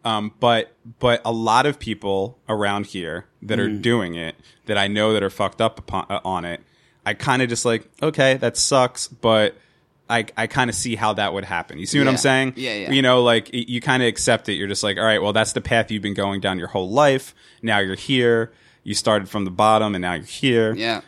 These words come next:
Speaker 1: And, uh, and, and, and, but this was a total shock to me. It would be, like, the last person in the world that I'd ever expect. And then you said to me, I, I text you about it, and I said, "Do you know that this is going on?" And you were just kinda made it seem like, "Yeah, like, th-, you didn't know about
Speaker 2: Yeah.
Speaker 1: that? Like, she's been this way forever."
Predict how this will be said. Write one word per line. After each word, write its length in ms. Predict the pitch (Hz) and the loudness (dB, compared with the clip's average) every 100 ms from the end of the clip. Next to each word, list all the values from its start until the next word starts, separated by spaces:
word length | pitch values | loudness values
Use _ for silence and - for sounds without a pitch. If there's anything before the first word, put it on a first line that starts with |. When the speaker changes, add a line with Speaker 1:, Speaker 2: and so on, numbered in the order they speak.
| _ | _
Speaker 1:
And, 280 | 107 101 98 | -2 0 0
uh, 380 | 98 95 95 92 - | 0 2 0 -2 -2
and, 300 | 113 101 107 110 | -2 -2 -4 -4
and, 260 | 107 104 - | -4 -4 -6
and, 240 | 107 98 | -8 -4
but 240 | 117 104 - | -4 -6 0
this 260 | 156 165 | 0 0
was 180 | 127 110 | -4 -4
a 60 | 113 | -6
total 320 | - 120 104 | -4 -4 -4
shock 400 | - - 127 - | -8 0 0 0
to 60 | 101 | -8
me. 220 | 98 98 | -8 -6
It 40 | |
would 120 | 104 | -6
be, 120 | 107 110 | -4 -2
like, 200 | 107 101 | -4 -4
the 80 | |
last 240 | 107 107 107 | -2 -2 -2
person 280 | 120 110 107 | -2 -2 -4
in 40 | |
the 60 | 98 | -6
world 240 | 101 110 | -2 0
that 80 | 101 | 0
I'd 160 | 95 95 | -4 -4
ever 180 | 98 90 | -6 -6
expect. 680 | - - - 123 92 - - _ _ _ _ _ | -6 -4 2 0 0 -12 -20 _ _ _ _ _
And 120 | 113 | 2
then 160 | 123 127 | 4 2
you 160 | 147 | 0
said 220 | 214 185 131 | 0 0 0
to 60 | |
me, 180 | 113 113 | 0 -2
I, 240 | 110 127 135 | 2 2 2
I 140 | 123 | 0
text 360 | 131 151 - - | 0 -2 -4 -6
you 160 | 175 202 | -2 0
about 260 | 120 104 | 2 0
it, 20 | 104 | 0
and 100 | 104 | -4
I 60 | |
said, 240 | 107 110 110 | -4 -6 -6
"Do 100 | 110 | -6
you 100 | 156 | -2
know 200 | 131 131 | 0 0
that 140 | 117 | -2
this 180 | 117 117 | -2 -4
is 80 | 104 | -4
going 240 | 101 95 | -4 0
on?" 280 | 139 127 107 | 2 2 0
And 160 | 104 104 | -4 -2
you 120 | 143 | -2
were 60 | |
just 180 | 135 110 | -2 -2
kinda 200 | - 107 | 0 0
made 160 | 98 101 | -2 -4
it 60 | 98 | -4
seem 200 | 104 101 | -6 -6
like, 280 | 92 90 - | -8 -10 -2
"Yeah, 380 | 139 143 78 - | 0 0 -6 -12
like, 320 | 110 98 92 - | -6 -6 -6 -12
th-, 140 | 90 | -12
you 160 | 95 104 | -10 -4
didn't 180 | 110 95 | -4 0
know 140 | 101 | 0
about 220 | 120 131 | 0 0
Speaker 2:
Yeah. 160 | 143 147 | 2 0
Speaker 1:
that? 100 | 156 | 0
Like, 140 | 101 | -4
she's 180 | - 123 | -6 -6
been 180 | 113 104 | -4 -6
this 180 | 101 - | -6 -6
way 120 | 92 | -8
forever." 480 | - 123 139 64 | -4 -4 -4 -6